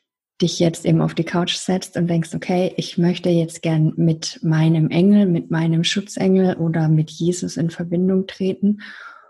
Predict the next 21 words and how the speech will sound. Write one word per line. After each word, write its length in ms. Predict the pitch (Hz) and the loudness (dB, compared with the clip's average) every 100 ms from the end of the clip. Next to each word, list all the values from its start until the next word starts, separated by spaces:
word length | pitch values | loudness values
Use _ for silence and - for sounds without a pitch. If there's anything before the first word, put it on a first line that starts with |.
| _ _ _ _ _ - | _ _ _ _ _ 2
Und 540 | 190 180 175 170 - _ - | 4 6 4 0 -8 _ -2
du 260 | 180 175 165 | 0 2 0
bekommst 580 | 175 175 226 262 262 - | -2 0 4 4 2 0
irgendeine 320 | 175 165 160 | 2 2 2
Botschaft, 760 | - 185 214 - 196 214 - 185 | 0 0 0 -2 -2 -2 -4 2
dann 220 | 175 170 | 2 4
wirst 360 | 190 190 - | 2 0 -2
du 300 | 196 185 180 - | 0 2 0 0
wahrscheinlich 1200 | 170 170 - 175 180 202 190 180 202 226 - - _ _ - - _ _ - - - _ - | -2 -2 -2 0 2 4 4 4 4 2 -4 -14 _ _ -20 -20 _ _ -12 -12 -16 _ 2
dir 120 | 180 | 4
nicht 300 | 175 - - | 4 2 -4
ganz 300 | 165 - - | -4 -4 -6
trauen. 520 | - 160 156 165 - _ _ _ _ _ _ _ _ _ _ _ _ _ _ _ - - - _ | -10 -6 -4 -6 -10 _ _ _ _ _ _ _ _ _ _ _ _ _ _ _ -18 -18 -20 _
Oder 220 | 180 202 | 2 2
vielleicht 380 | 214 185 175 - | 4 2 0 -4
traust 420 | - 180 214 - | -2 0 0 -2
du 60 | - | -4
eher 400 | 214 220 226 - - | 2 2 2 -2 0
in 160 | 175 | 2
dem 220 | 175 175 | 4 4
Moment 720 | 156 151 147 165 247 262 - | 4 2 2 2 0 -2 -12